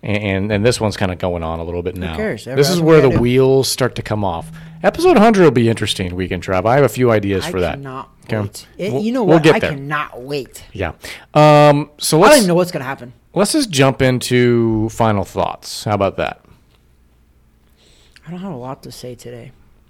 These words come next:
Speaker 1: You,
Speaker 2: Except
Speaker 1: but when he says that, he usually does have a lot to <laughs> say. It goes on for, like, another five minutes.
Speaker 2: Except that life, liberty, and the pursuit of happiness.
Speaker 1: Mm.
Speaker 2: God bless America. And you know what? You know what our podcast,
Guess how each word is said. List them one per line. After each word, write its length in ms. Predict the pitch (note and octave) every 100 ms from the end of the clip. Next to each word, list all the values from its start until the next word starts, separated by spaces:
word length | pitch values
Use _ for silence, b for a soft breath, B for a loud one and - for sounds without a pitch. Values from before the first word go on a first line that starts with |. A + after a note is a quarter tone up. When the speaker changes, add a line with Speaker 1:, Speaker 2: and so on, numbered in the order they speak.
| _
Speaker 1:
You, 100 | C#3
Speaker 2:
Except 280 | C3+ C#3+ C#3
Speaker 1:
but 120 | G#2+
when 120 | A#2
he 60 | A#2
says 340 | - B2+ A#2+
that, 180 | G2+ F#2
he 100 | G2
usually 300 | G2 F2 F2
does 480 | E2 F#2 F2 E2+ D#2+
have 160 | F2+
a 40 | D#2+
lot 280 | - A#2+ F2
to 100 | B2
<laughs> 0 |
say. 380 | - - B2 -
It 340 | D3 E3 D#3+
goes 160 | G3+ F3+
on 140 | F#3+
for, 80 | F#3+
like, 160 | F3 D3+
another 220 | C#3+ C#3
five 320 | - A#2+ A2+
minutes. 300 | G#2+ G2 - -
Speaker 2:
Except 300 | C3+ D3+ -
that 140 | -
life, 380 | A#2+ C#3 E3 -
liberty, 460 | C3 C3+ C#3 C#3+ -
and 140 | C3
the 60 | A#2+
pursuit 400 | A#2+ G#2+ - C3
of 100 | C3
happiness. 560 | A#2 F#2+ A#2 A2 A2
Speaker 1:
Mm. 320 | G#2+ F2+ A#2+ G#2+
Speaker 2:
God 320 | D3+ D3 F#3
bless 280 | F3 F3 D#3
America. 600 | B2+ B2 B2 B2 C3 B2+
And 120 | - F3+
you 60 |
know 100 | A#3+
what? 280 | A3 A3 A3
You 80 | F#3
know 80 | C4+
what 120 | C4
our 120 | A#3
podcast, 640 | - E3+ F3 D#3+ D#3+ -